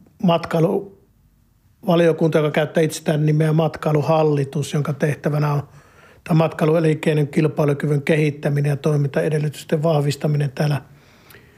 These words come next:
Keski-Suomessa. Ja meidän matkailuhallitus on sinällään niin kuin – hieno, tuota, niin, yhteisö, koska siellä on erityyppisiä matkailualan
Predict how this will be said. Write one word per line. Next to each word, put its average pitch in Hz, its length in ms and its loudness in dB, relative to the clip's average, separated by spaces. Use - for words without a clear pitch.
Keski-Suomessa. 156 840 0
Ja 147 220 0
meidän 160 300 2
matkailuhallitus 156 800 2
on 151 80 2
sinällään 147 520 2
niin 143 100 0
kuin – 143 260 -2
hieno, 160 320 4
tuota, 147 520 0
niin, 143 180 2
yhteisö, 151 600 2
koska 151 300 -2
siellä 147 280 2
on 147 240 0
erityyppisiä 156 640 2
matkailualan 151 800 0